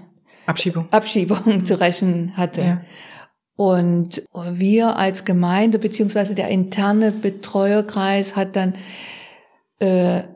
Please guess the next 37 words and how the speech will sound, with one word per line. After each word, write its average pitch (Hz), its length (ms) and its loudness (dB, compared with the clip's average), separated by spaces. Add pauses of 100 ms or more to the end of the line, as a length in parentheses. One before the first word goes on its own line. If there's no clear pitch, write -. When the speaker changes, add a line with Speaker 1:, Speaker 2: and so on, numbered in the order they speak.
(340)
Speaker 2:
wir 208 180 2
mussten 220 360 4
uns 202 200 0
ja 196 140 0
darum 190 320 0
kümmern, 185 320 2
dass 190 220 0
er 180 80 -2
ein 190 180 2
Bett 170 380 -4
hat 165 520 -6
und, 185 560 0
äh, 180 500 2
also 180 580 0 (400)
jetzt 180 340 -4
nicht 202 200 2
nur 190 240 4
Bett, 196 520 0
äh, 202 160 0
dass 202 440 -2 (680)
er 190 200 2
hat 185 120 0
dann 175 160 0
auch 160 320 -2
einen, 170 560 -8 (180)
einen 180 100 -2
Fernseher 214 540 2
gekriegt, 185 460 -6
wir 180 120 0
haben 170 80 0
extra 170 280 -4
eine 175 160 0
Couch 208 380 -2
reingestellt, 180 800 -2
also 175 240 -2
er 180 240 0
hat, 180 260 -4